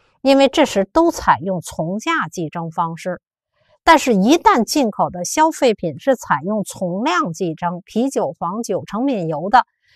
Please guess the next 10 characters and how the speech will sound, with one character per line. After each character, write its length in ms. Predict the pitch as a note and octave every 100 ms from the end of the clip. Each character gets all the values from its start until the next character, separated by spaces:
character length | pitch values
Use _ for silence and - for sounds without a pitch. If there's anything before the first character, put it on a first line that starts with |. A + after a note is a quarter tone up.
| _
这 200 | F#4+ E4
时 240 | - C#4+
增 400 | - - F#4 G4+
值 200 | - F3
税 320 | D#3 - F3 - _ _
是 160 | -
按 300 | G#3+ A3 F#3+
照 200 | D#3+ F#3+
组 300 | E3 - D#3 -
价， 300 | G3+ F#3+